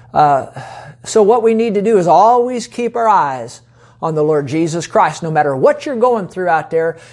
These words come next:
you keep your eyes on Jesus. You keep your focus on Him. Keep your focus on His, on His Word, the Holy Bible.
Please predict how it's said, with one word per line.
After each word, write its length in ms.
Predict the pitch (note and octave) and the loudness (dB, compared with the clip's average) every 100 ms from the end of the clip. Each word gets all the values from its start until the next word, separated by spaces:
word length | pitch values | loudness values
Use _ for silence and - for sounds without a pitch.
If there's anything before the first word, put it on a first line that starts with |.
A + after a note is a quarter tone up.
| - | -6
you 180 | F#3 A3 | 0 0
keep 300 | A3+ C#4+ C#4 | 0 -2 2
your 120 | B3+ | 2
eyes 320 | A#3+ A#3 A3+ | 4 4 2
on 220 | G#3+ G#3+ F3 | -2 -4 -4
Jesus. 500 | G3 E3 C3 B2+ E3+ | -4 -6 -6 -8 -8
You 80 | |
keep 280 | D#3+ C4 C#4 | -6 -6 -2
your 140 | A#3+ A3+ | 0 0
focus 480 | - A#3 A#3 G3+ | 2 2 2 -2
on 160 | G3+ F#3 | -2 -6
Him. 220 | E3+ D#3 | -6 -8
Keep 260 | - C4+ B3+ | -6 -6 -2
your 120 | A#3 | -2
focus 440 | - B3 A#3+ G#3+ | 0 0 2 0
on 160 | G3 F#3+ | -2 -4
His, 240 | G3 E3+ | -4 -4
on 220 | D#3+ F#3 F3 | -4 -4 -4
His 180 | F3+ | -4
Word, 280 | C#3+ F3+ D#3+ | 0 0 0
the 60 | B2 | 0
Holy 280 | F#3+ F3+ D#3+ | -2 0 0
Bible. 540 | D#3+ D3 A2+ G#2 | 0 0 -4 -10